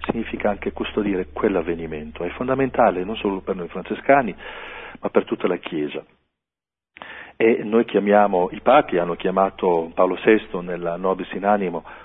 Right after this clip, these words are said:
un'esortazione apostolica Nobis in Animo, ha chiamato, eh, la Terra Santa il quinto Vangelo. Noi francescani lo chiamiamo anche come una sorta di ottavo sacramento. Ecco perché, o quinto Vangelo, o ottavo sacramento, perché la Terra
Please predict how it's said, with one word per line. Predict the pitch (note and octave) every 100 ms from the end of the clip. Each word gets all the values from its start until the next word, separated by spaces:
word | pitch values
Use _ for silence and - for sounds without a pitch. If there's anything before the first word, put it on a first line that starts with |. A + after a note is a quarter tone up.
| -
un'esortazione | - F2 F2+ G2 E2+ F2+ - - F#2
apostolica | F2+ F#2 - G2+ G2 -
Nobis | F2+ F2+ E2
in | F#2+
Animo, | A2 G#2+ F2
ha |
chiamato, | - F2+ F#2+ G2+ - E2+ - - - - - -
eh, | F2+ F2 F2 F2 F#2 -
la | A2+ F2+ F2+ F2+ F2 E2+
Terra | - F#2+ F#2+
Santa | G#2+ G#2 G#2+
il | -
quinto | - G#2+ G2 G2
Vangelo. | F2 F2 F#2 F#2+ D#2 D2+ -
Noi | G2 F#2+
francescani | G2+ F#2+ F#2+ - A#2+ A#2+
lo | F#2
chiamiamo | G2 F#2 F#2+
anche | F#2 F#2 F2+ F2
come | - F#2+
una | F2+ F2+
sorta | - G2 -
di | D3 E3
ottavo | A2 - - B2+ A2 F2+
sacramento. | - F2 F#2+ F2 E2+ E2 - - - - - - - -
Ecco | - - G#2+
perché, | G#2+ G#2+ A#2+ A2+ - -
o | G#2+
quinto | - G#2 G2
Vangelo, | F#2+ G2 G#2+ G#2+ F2+
o |
ottavo | F2 F#2 G2
sacramento, | - - B2 C3 D3+ -
perché | - - G2
la |
Terra | G#2 A#2+